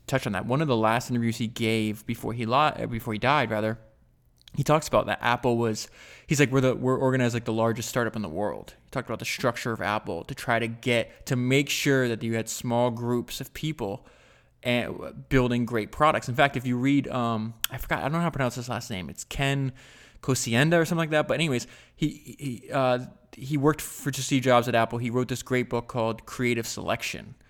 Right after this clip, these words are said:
which goes in detail about Apple's design product when, uh, Steve Jobs was alive. And, you know, Ken had FaceTime. Like, that's how Steve Jobs made decisions. He had people give him demonstrations, and he made decisions incredibly rapidly. So if you haven't read that book and you're interested in building products, I'd, I highly recommend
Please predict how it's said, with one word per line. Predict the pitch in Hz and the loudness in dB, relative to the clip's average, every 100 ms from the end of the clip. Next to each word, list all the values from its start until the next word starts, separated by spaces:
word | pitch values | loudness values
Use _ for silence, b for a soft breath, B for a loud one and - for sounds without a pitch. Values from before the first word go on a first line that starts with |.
| b | b
which | b 123 - | b -6 2
goes | 131 123 - | 2 2 -2
in | 143 160 147 | -4 -2 0
detail | 131 135 135 110 76 64 - b b - | 0 0 -2 -6 -6 -8 -12 b b -2
about | 123 117 110 117 | 4 6 6 2
Apple's | 113 120 | -2 -2
design | 120 127 123 | -4 -2 0
product | 120 110 95 92 113 | 0 -4 -4 -6 -8
when, | 101 92 | -8 -8
uh, | - | -12
Steve | - 113 | -8 -4
Jobs | 117 143 | 0 0
was | 135 | -2
alive. | 92 53 57 - | -8 -8 -8 -8
And, | 117 113 | -10 -6
you | 143 | -6
know, | 110 - | -6 -6
Ken | - 123 127 120 | -2 0 0 -2
had | 113 110 - - | -2 -2 -4 -12
FaceTime. | - 127 - - - | -4 -4 -2 -6 -8
Like, | - 73 | -12 -8
that's | 101 101 | -6 -4
how | 135 107 113 110 - - | 0 2 0 -2 -12 -16
Steve | - 123 | -6 -2
Jobs | 123 120 | 0 0
made | 123 | 0
decisions. | 117 156 165 - | -2 -2 -4 -6
He | - | -4
had | 107 | -4
people | 131 123 117 | -2 -4 -2
give | 123 | -4
him | 127 | -2
demonstrations, | 120 120 113 117 143 113 101 | -2 -2 -2 -4 -4 -6 -8
and | 120 | -6
he | |
made | 120 123 | -4 -4
decisions | - 123 123 | -4 -4 -6
incredibly | 123 123 127 123 117 | -8 -6 -2 0 0
rapidly. | 117 131 - - | 0 0 -4 -12
So | - | -12
if | 131 | -6
you | 120 | -2
haven't | 139 135 | 0 2
read | 127 | 0
that | 117 | 0
book | 120 113 - B B B | 0 -4 -6 B B B
and | B 120 117 | B -4 -2
you're | |
interested | 120 - 123 | -2 -2 -2
in | |
building | 117 113 | -2 -2
products, | 113 107 - - | -2 -2 -2 -4
I'd, | 92 - | -8 -6
I | - | -8
highly | 123 117 104 | -2 -2 -2
recommend | 98 107 87 | -4 -8 -10